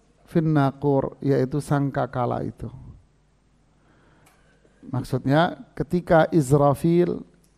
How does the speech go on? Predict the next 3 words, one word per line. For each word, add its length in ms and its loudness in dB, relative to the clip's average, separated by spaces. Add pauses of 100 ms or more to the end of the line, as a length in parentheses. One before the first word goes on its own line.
(220)
Israfil 880 2 (320)
meniup 480 2 (800)
sangkakala 960 -2